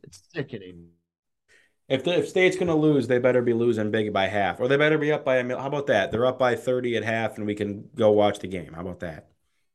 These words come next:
Speaker 1: They'll probably be down thirty. This team's a joke.
Speaker 2: Glass half full. All right, is that it for today, folks?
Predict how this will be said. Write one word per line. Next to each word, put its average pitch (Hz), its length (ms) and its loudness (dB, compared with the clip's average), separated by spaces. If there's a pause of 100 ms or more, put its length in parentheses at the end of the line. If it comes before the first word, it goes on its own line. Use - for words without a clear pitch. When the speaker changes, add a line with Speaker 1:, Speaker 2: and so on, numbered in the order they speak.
(260)
Speaker 1:
They'll 139 160 0
probably 160 320 4
be 131 80 2
down 104 260 0
thirty. 85 500 -12
This - 140 -20
team's 113 220 -8
a 87 40 -8
joke. 85 560 -10 (360)
Speaker 2:
Glass 101 400 -4
half 95 180 -8
full. 92 340 -6 (460)
All 117 80 2
right, 127 180 4
is 95 120 -8
that 107 160 2
it 139 160 2
for 139 80 -2
today, 139 340 2
folks? - 480 -6